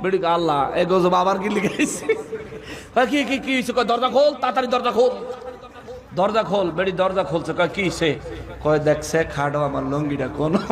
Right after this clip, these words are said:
বেটি কয়, "লঙ্গি দিয়ে কিনবেন? বালতি লয়ে গেছে না?"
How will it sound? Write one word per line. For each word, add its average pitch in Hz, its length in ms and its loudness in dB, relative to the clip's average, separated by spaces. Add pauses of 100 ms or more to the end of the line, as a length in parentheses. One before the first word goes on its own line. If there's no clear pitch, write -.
(2250)
বেটি 370 280 2
কয়, 320 200 2 (100)
"লঙ্গি 349 220 0
দিয়ে 262 140 -2
কিনবেন? 247 280 -4
বালতি 269 240 0
লয়ে 269 160 4
গেছে 277 220 0
না?" 262 40 2